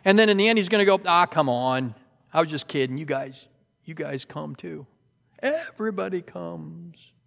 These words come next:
in the end. That's what we want to believe about God.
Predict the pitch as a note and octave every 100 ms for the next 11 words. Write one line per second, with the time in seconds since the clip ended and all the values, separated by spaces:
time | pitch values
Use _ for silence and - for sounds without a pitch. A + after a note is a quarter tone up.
0 | _ _ _ _ _ - D3+ D3+ D3+ D3
1 | C3+ C3+ C3+ C3+ _ _ _ _ _ _
2 | _ _ _ C#3+ E3 F#3+ G3 F3 E3 E3
3 | C#3 D3 D3 D3+ B2+ C#3+ E3+ C3+ B2 -
4 | _ _ _ _ B2+ B2+ B2+ A#2+ D#3+ E3+
5 | C3